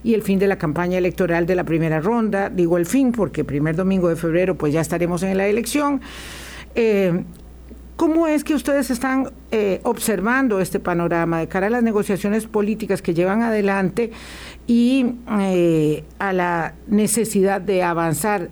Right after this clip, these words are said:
de manera sustantiva, según nos comunicaba el presidente del Banco Central, y no, eh, con simplemente,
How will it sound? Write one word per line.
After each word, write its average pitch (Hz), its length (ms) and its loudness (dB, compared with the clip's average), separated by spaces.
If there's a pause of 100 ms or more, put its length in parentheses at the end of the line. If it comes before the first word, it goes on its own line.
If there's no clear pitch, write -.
(100)
de 165 100 -2
manera 165 300 0
sustantiva, 190 720 0
según 175 360 0
nos 190 160 0
comunicaba 175 520 0
el 196 80 -2
presidente 175 460 0
del 196 80 0
Banco 180 260 -2
Central, 214 500 -2
y 180 140 2
no, 202 340 2 (500)
eh, 165 520 2
con 170 560 2
simplemente, 202 800 0